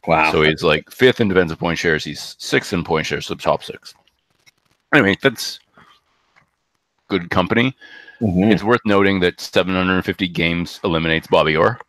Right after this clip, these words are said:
Speaker 2: because he
Speaker 1: Ah.
Speaker 2: didn't play seven hundred fifty games after, uh, um, expansion, 'cause he played a few before, like, a season before, and then, of course, he just,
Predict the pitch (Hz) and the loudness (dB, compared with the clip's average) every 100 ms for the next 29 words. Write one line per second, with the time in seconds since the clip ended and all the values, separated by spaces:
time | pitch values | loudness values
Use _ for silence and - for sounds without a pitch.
0 | _ _ - 73 82 76 - 82 82 76 | _ _ -12 -4 0 0 0 -2 -4 -6
1 | - 90 80 - 82 71 87 80 78 78 | -2 2 2 2 -2 -2 -2 -2 -2 -6
2 | 80 78 76 - - 78 - 76 73 - | -6 -4 -4 -4 -4 -4 -2 -2 -2 -4
3 | - 69 - 110 - _ _ _ _ _ | -4 -2 -4 -6 -12 _ _ _ _ _
4 | _ _ _ _ 73 69 76 - 107 117 | _ _ _ _ -6 -4 -6 0 0 2
5 | 110 101 - 78 - 78 - 90 85 80 | 0 -2 -6 -6 0 0 2 -2 -2 -2
6 | 90 80 80 - - _ - - _ - | 0 4 4 2 -6 _ -16 -16 _ -12
7 | - 90 78 73 - 80 71 73 71 - | -4 -2 -2 -4 0 2 2 0 -6 -6
8 | 73 - - - - | -6 -6 -12 -10 -8